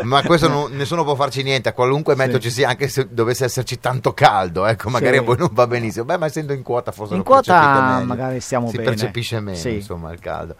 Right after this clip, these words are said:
Speaker 2: Infatti,
Speaker 1: Allora,
Speaker 2: ok.
Speaker 1: Claudio, io ti ringrazio
Speaker 2: Bene.
Speaker 1: per averci raccontato
Speaker 2: Grazie a
Speaker 1: questa,
Speaker 2: voi.
Speaker 1: questa iniziativa che, ripetiamo, ha un fondo benefico, eh, questo percorso assolutamente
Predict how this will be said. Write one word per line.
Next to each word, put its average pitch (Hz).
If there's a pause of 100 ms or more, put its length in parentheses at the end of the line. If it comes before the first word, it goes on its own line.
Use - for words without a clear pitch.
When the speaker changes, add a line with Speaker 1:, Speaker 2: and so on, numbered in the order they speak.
(120)
Speaker 2:
Infatti, 107
Speaker 1:
Allora, 214
Speaker 2:
ok. -
Speaker 1:
Claudio, 143
io 180
ti 247
ringrazio 160
Speaker 2:
Bene. 190
Speaker 1:
per 175
averci 156
raccontato 147
Speaker 2:
Grazie 175
a 156
Speaker 1:
questa, 120
Speaker 2:
voi. 104
Speaker 1:
questa 143
iniziativa 123
che, 95
ripetiamo, 95
ha 90
un 90
fondo 92
benefico, 95 (340)
eh, 87
questo 113
percorso 107
assolutamente 104